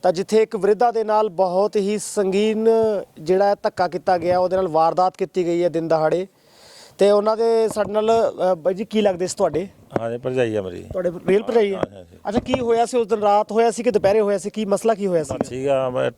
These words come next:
Speaker 2: ਟਾਈਮ ਸੀਗਾ ਅੱਠ ਕੁ, ਅੱਠ ਕੁ ਵਜੇ ਹੋਣਗੇ ਯਾਰ।
Speaker 1: ਹੂੰ।
Speaker 2: ਅੱਠ ਕੁ ਵਜੇ ਦਾ ਟਾਈਮ ਸੀਗਾ ਤੇ ਜਾਣੀ ਦੇਖਿਆ ਤਾਂ ਮੁੱਕ ਗੁਆਂਢੀਆਂ ਨੇ ਕੋਲ ਜੀ।
Speaker 1: ਹੂੰ।
Speaker 2: ਸਾਨੂੰ ਉਹਨੇ ਬਾਅਦ ਜਿਹੜਾ ਜਦੋਂ ਜ਼ਿਆਦਾ ਸੀ ਆਇਆ, ਉਹਨੂੰ ਭੱਜ ਗਿਆ ਸੀਗਾ।
Speaker 1: ਅੱਛਾ, ਤੁਸੀਂ ਕਿੱਥੇ ਰਹਿੰਦੇ ਹੋ ਵੈਸੇ ਪਿੰਡ ਦੇ ਵਿੱਚ?
Speaker 2: ਅਸੀਂ ਪਿੰਡ ਨਾਲ ਹੀ ਆ, ਉਹ ਬੀਜ ਘਰ ਆਪਣਾ।
Speaker 1: ਤੇ ਨਾਲ ਇਹਨਾਂ ਦੇ ਕੌਣ ਰਹਿੰਦਾ ਹੈ?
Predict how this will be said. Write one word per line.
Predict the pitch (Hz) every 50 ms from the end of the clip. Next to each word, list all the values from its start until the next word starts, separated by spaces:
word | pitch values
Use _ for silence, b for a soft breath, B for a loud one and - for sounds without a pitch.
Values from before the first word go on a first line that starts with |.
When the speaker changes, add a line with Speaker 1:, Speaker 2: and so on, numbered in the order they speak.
| _ - -
Speaker 2:
ਟਾਈਮ | 123 117 120 120 113
ਸੀਗਾ | 104 113 113 123 123
ਅੱਠ | 117 - - -
ਕੁ, | - 131 - - 117 120
ਅੱਠ | 123 - -
ਕੁ | 113 127
ਵਜੇ | 127 120 117 113
ਹੋਣਗੇ | 104 101 101 101 95
ਯਾਰ। | 92 85
Speaker 1:
ਹੂੰ। | 85 104 - _ _ _ _ _ - 156 143 120
Speaker 2:
ਅੱਠ | - - -
ਕੁ | 123
ਵਜੇ | 123 123 120
ਦਾ | 123
ਟਾਈਮ | 120 117 120 117 113 110 107
ਸੀਗਾ | 113 131 139 147 143 139 139 139 B B B B B B B B _ _ _
ਤੇ | - 127 123
ਜਾਣੀ | 120 127 127 135
ਦੇਖਿਆ | 120 110 120 120 - - 143 131
ਤਾਂ | 131 139 139 135
ਮੁੱਕ | 127 120 110 101 - 120 117 110
ਗੁਆਂਢੀਆਂ | 98 101 107 110 117 131 127 123
ਨੇ | 120 113
ਕੋਲ | - - 101 95 95 87
ਜੀ। | 90 87 87 - - -
Speaker 1:
ਹੂੰ। | 151 160 156
Speaker 2:
ਸਾਨੂੰ | 139 - 113 120 131
ਉਹਨੇ | 143 147 156 151
ਬਾਅਦ | 120 117 127 147 151
ਜਿਹੜਾ | 127 139 147
ਜਦੋਂ | 151 147 151
ਜ਼ਿਆਦਾ | 135 127 131 123 127 131
ਸੀ | 123 123 135
ਆਇਆ, | 131 127 131
ਉਹਨੂੰ | 135 139 135
ਭੱਜ | 147 139 110 110
ਗਿਆ | 107 104 95
ਸੀਗਾ। | 85 90 95 90 - - - - - -
Speaker 1:
ਅੱਛਾ, | 160 - 175 139 - - - -
ਤੁਸੀਂ | 247 214 294 -
ਕਿੱਥੇ | 277 - 262
ਰਹਿੰਦੇ | 233 220 226 214
ਹੋ | 196
ਵੈਸੇ | 185 175 -
ਪਿੰਡ | - 175 165 151
ਦੇ | 143
ਵਿੱਚ? | 143 127 - - 135 147 139
Speaker 2:
ਅਸੀਂ | 139 156
ਪਿੰਡ | 147 151 151 151
ਨਾਲ | 151 139 131 131 131
ਹੀ | 135 139
ਆ, | 139
ਉਹ | 139 139
ਬੀਜ | 127 117 113 113 113
ਘਰ | 120 113
ਆਪਣਾ। | 98 95 - -
Speaker 1:
ਤੇ | 220 214
ਨਾਲ | 220 220 220 226
ਇਹਨਾਂ | 233 226 233 226
ਦੇ | 220 220
ਕੌਣ | 208 196 185
ਰਹਿੰਦਾ | 170 160 160 156 143
ਹੈ? | 131